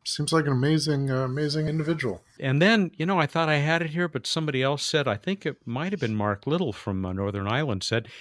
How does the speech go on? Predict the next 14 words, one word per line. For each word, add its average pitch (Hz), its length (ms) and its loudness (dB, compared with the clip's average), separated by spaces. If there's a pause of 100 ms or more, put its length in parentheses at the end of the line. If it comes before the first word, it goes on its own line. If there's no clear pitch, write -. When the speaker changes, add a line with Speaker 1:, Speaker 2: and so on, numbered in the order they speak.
(180)
Speaker 2:
he 233 140 -2
also 233 240 0
did 113 240 -2
pioneering 113 560 0
work 117 260 -2
on 120 100 -2
the 120 80 -2
development 123 500 -4
of 127 100 -8
sonar. 131 600 -4
So, 78 520 -8
uh, 78 80 -14 (180)
Renaissance 110 500 -2
guy. 73 300 -8